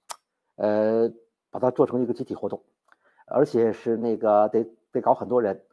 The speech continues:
呃，做计划、分配任务，呃，最后呢，按照那个计划呢执行，布这个包围圈，把很多的这个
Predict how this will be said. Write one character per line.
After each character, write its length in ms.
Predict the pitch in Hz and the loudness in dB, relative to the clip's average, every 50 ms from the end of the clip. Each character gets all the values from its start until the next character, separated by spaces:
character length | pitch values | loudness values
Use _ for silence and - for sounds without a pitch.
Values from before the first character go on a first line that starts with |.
| _ _ _ _ _ _ | _ _ _ _ _ _
呃， 1160 | - - 107 107 104 104 104 104 101 104 104 104 107 104 104 104 101 101 101 101 101 101 90 - _ _ _ _ _ _ _ _ _ _ _ _ | -4 -2 0 2 2 2 2 2 2 2 2 0 0 0 0 0 0 0 0 0 0 -2 -4 -6 _ _ _ _ _ _ _ _ _ _ _ _
做 160 | - - 135 | 0 0 0
计 140 | - - 127 | 2 2 -2
划、 340 | - - 143 - - - _ _ _ | -2 -2 -4 -8 -8 -10 _ _ _
分 140 | _ - 135 | _ -8 -4
配 120 | - 151 151 | -2 0 2
任 240 | 156 151 135 113 | 2 2 0 0
务， 200 | 98 92 - - _ _ _ _ _ _ _ _ _ | -2 -4 -6 -6 _ _ _ _ _ _ _ _ _
呃， 320 | - - 104 107 107 107 - | -6 -2 0 2 0 0 2
最 140 | - 131 | 2 0
后 180 | 127 - 127 123 | 2 2 0 2
呢， 100 | 120 110 107 107 | 2 4 2 2
按 220 | - 135 135 131 | 2 0 2 4
照 160 | 143 123 120 | 4 4 4
那 160 | 117 120 113 | 4 0 -2
个 320 | 104 107 104 104 104 107 107 | 2 2 4 4 4 4 2
计 160 | - - 131 | 0 -4 -4
划 180 | 127 - - 117 | -4 -2 -4 -4
呢 160 | 113 113 107 | -4 -4 -6
执 180 | - - 127 | -6 -6 -6
行， 300 | 135 - 110 110 117 113 | -4 -2 -2 -2 -2 -4
布 160 | - - 147 131 | -6 -6 -4 -2
这 140 | 131 127 | -2 -2
个 80 | 113 107 | -2 0
包 100 | - 131 | 0 2
围 140 | 131 139 143 | 2 0 -2
圈， 280 | 139 - 165 160 - - - _ _ _ _ _ - | 0 0 -2 -2 -2 -4 -14 _ _ _ _ _ -2
把 80 | - 131 | -2 -2
很 240 | - - - 98 | -2 -2 -6 0
多 160 | - 147 160 160 | 4 4 6 6
的 100 | 143 117 | 6 2
这 140 | 110 120 | 2 0
个 300 | 107 110 107 104 92 - | -2 -2 -2 -2 -2 -4